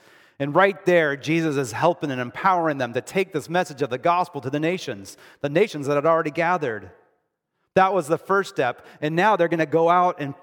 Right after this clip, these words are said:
take this gospel to the other places, to the ends of the earth. That's what they were called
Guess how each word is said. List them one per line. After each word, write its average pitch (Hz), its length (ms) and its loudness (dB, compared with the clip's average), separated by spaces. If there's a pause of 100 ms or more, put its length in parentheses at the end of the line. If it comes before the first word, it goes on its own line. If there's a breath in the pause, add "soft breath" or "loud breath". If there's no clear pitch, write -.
(140)
take 220 300 2
this 160 200 0
gospel 147 520 -2
to 160 100 -8
the 147 140 -4
other 180 220 0
places, 175 460 -4
to - 120 -12
the 170 240 -2
ends 202 340 0
of 160 160 0
the 147 160 -2
earth. 156 540 -4 (800)
That's - 140 -16
what - 80 -18
they 107 80 -6
were 95 120 -8
called 98 560 -6